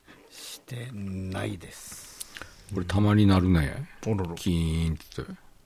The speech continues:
Speaker 3: え。
Speaker 2: うん。高周波数みたいな。
Speaker 3: へえ。
Speaker 2: 機械なんかな、俺。<laughs> ノイズが出てんのかね。
Speaker 3: あー、まあ、お仕事の周りはね。
Speaker 2: ノイズが、電磁波が。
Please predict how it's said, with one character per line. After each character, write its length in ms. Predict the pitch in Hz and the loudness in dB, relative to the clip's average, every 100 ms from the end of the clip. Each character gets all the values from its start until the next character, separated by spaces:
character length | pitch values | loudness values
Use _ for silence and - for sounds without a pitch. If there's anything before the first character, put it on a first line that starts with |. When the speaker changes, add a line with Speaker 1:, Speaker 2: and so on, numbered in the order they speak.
| - | -4
Speaker 3:
え。 420 | 98 95 92 90 - - | -2 0 -2 -4 -10 -14
Speaker 2:
う 40 | |
ん。 260 | - - - - _ _ _ _ _ _ - | -12 -12 -14 -20 _ _ _ _ _ _ -18
高 200 | - 71 | -8 -8
周 180 | - 73 | -6 -8
波 140 | 73 | -8
数 140 | 78 - | -10 -12
み 80 | |
た 120 | - - | -14 -16
い 20 | - _ _ _ _ _ - | -16 _ _ _ _ _ -4
な。 60 | |
Speaker 3:
へ 320 | 92 104 101 92 | 0 2 2 0
え。 60 | 87 _ _ _ _ _ - | -4 _ _ _ _ _ -20
Speaker 2:
機 120 | - | -6
械 180 | - 113 | -2 0
な 80 | 62 | 0
ん 40 | |
か 120 | - | -4
な、 80 | - | -8
俺。 200 | - 127 - - - _ _ _ _ _ _ | -8 -10 -14 -20 -20 _ _ _ _ _ _
<laughs> 880 | _ _ - - - - - - | _ _ -6 -6 -4 -8 -8 -4
ノ 180 | 92 95 | 4 8
イ 40 | 117 | 10
ズ 80 | |
が 80 | 110 | 8
出 140 | 98 95 | 8 6
て 120 | 92 | 6
ん 40 | |
の 80 | 78 | 2
か 120 | - | -2
ね。 100 | 135 - - - - | -10 -10 -14 -14 -10
Speaker 3:
あ 60 | |
ー、 260 | - 92 95 | -6 -4 -2
ま 140 | 92 | 0
あ、 220 | 92 90 87 | 0 0 -2
お 140 | 87 | -2
仕 180 | 85 110 | -2 -2
事 260 | 92 85 87 | -2 -2 -6
の 140 | 85 | -4
周 340 | 82 85 85 85 | -4 -4 -4 -6
り 60 | |
は 180 | 80 80 | -6 -2
ね。 340 | 98 92 80 - _ - | 0 0 -2 -10 _ -6
Speaker 2:
ノ 160 | 85 | -4
イ 60 | 92 | -2
ズ 80 | 95 | -2
が、 80 | |
電 340 | 78 82 85 87 | -4 -2 2 4
磁 120 | 104 | 4
波 100 | 87 | 4
が。 100 | 57 | 0